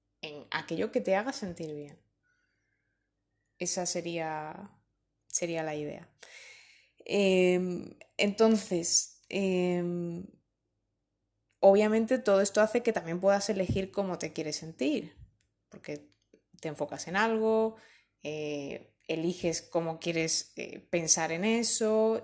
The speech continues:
y todo eso está, mm, directamente influyendo en cómo te sientes, ¿no? Aunque inicialmente algo te duela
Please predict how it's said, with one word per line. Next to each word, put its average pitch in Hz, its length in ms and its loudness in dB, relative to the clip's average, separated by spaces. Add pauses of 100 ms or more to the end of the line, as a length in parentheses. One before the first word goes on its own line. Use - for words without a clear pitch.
y 151 360 -14 (180)
todo 160 220 -2
eso 165 140 -4
está, - 580 -2 (300)
mm, - 460 -16
directamente 170 600 -6
influyendo 165 480 -8
en 175 80 -8
cómo 165 200 -12
te - 120 -14
sientes, 156 460 -12
¿no? - 180 -16 (1300)
Aunque 175 300 -4
inicialmente 180 680 -2
algo 190 240 4
te 175 140 -2
duela 214 560 -2